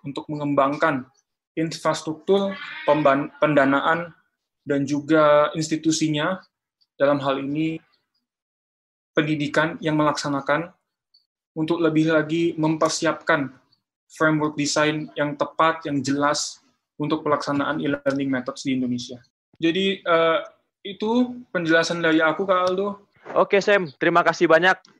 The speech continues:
Speaker 2: Tadi aku juga, em, mendapatkan, eh, beberapa hal-hal yang sangat substantif tadi dari penjelasan Sam.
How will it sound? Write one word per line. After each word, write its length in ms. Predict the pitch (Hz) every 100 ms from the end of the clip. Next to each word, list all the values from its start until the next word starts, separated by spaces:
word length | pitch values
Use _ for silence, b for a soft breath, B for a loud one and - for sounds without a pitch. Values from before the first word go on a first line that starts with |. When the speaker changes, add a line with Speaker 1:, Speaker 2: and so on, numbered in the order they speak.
| _ _ _
Speaker 2:
Tadi 580 | - 131 151 170 165 165
aku 320 | - 131 143
juga, 480 | 131 127 123 123 117
em, 640 | 117 113 117 113 113 117
mendapatkan, 840 | - 123 120 123 - 127 123 120 120
eh, 440 | - 110 104 104 104
beberapa 800 | 107 123 127 127 - 120 117 120
hal-hal 560 | 113 123 131 127 120 - _ _ _ -
yang 220 | 113 113
sangat 240 | 131 123
substantif 580 | - 131 - 113 120 151
tadi 300 | - 120 147
dari 480 | 117 104 104 104 104
penjelasan 560 | 113 107 104 117 104
Sam. 320 | 104 123 160